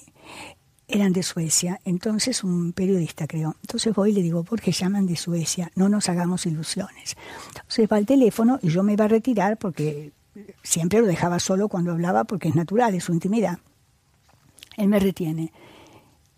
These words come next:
escucha atentamente y le dice, Señor, yo le agradezco mucho lo que usted acaba de decirme, pero, eh, después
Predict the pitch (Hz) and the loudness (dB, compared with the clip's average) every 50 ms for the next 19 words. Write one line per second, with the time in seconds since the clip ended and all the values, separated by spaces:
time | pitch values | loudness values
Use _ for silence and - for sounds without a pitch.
0 | _ - - - - 185 165 - 180 - 214 214 220 247 254 254 262 226 220 214 | _ -16 -16 -8 -6 -2 0 0 0 2 2 2 4 4 4 6 6 4 4 2
1 | - 277 302 302 - - - - - - - - - 190 185 190 190 175 180 180 | 2 0 0 0 0 -4 -10 -20 -20 -20 -20 -10 -4 -2 0 2 2 4 4 4
2 | - - 175 170 180 175 170 - - - - - - - - - - - - 208 | 4 4 2 2 0 -2 -4 -6 -8 -12 -18 -18 -16 -16 -16 -8 -4 0 2 4
3 | 208 202 175 170 156 160 - 190 - 185 185 185 175 175 175 147 - - 175 170 | 4 4 2 2 -2 -6 -6 -4 -2 0 0 0 0 0 0 -2 -2 -2 -2 0
4 | 175 190 214 196 - 202 180 156 - 170 - - 165 165 - 180 165 180 175 170 | 2 2 0 0 0 -2 -4 -2 -4 -8 -6 -4 -4 -2 -2 -2 -2 -2 0 0
5 | 180 185 196 202 - - 277 247 233 220 220 247 285 311 - _ - - - - | 0 2 2 2 2 2 2 2 4 4 4 2 2 0 -2 _ -20 -20 -20 -20
6 | - - - - - - - _ _ - 220 180 165 170 156 - - _ _ _ | -20 -20 -20 -20 -20 -20 -20 _ _ 4 4 4 4 0 -4 -6 -10 _ _ _
7 | - 185 180 175 170 170 165 160 156 165 196 - - 165 - - - - 349 311 | -2 0 2 2 0 0 0 -2 -2 -4 -6 -6 -2 0 0 0 0 0 2 2
8 | 196 151 165 180 - - - | 4 4 2 0 -2 -4 -4